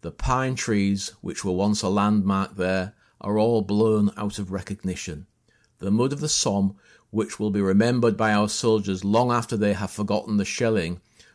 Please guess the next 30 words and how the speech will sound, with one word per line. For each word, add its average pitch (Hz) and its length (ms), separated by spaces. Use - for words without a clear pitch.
was 101 220
worse 110 380
at 113 140
Thiepval 95 680
than 92 340
elsewhere. 90 720
The 92 120
road 123 320
through 139 200
Thiepval 90 680
was 92 240
a 87 60
bog. 85 420
The 98 120
village 120 540
was 110 160
a 104 60
quagmire. 87 680
Near 117 280
the 117 100
chateau, 98 600
there 95 180
were 92 120
bits - 580
where 92 180
one 92 240
sank - 460
to - 160
the 87 120
knee." 82 400